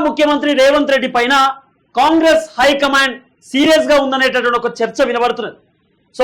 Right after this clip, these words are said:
ముఖ్యమంత్రి రేవంత్ రెడ్డి ఈ రోజో రేపో ఆయన ఢిల్లీకి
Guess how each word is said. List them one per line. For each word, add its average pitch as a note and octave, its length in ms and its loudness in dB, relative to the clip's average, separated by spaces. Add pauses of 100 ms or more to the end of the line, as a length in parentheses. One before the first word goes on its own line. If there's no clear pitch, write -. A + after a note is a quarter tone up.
ముఖ్యమంత్రి E4 460 2
రేవంత్ D4 320 2
రెడ్డి D4 180 0 (760)
ఈ D4 100 2
రోజో D#4+ 260 4 (100)
రేపో C#4 240 4 (220)
ఆయన B3 160 -6 (100)
ఢిల్లీకి E4 380 0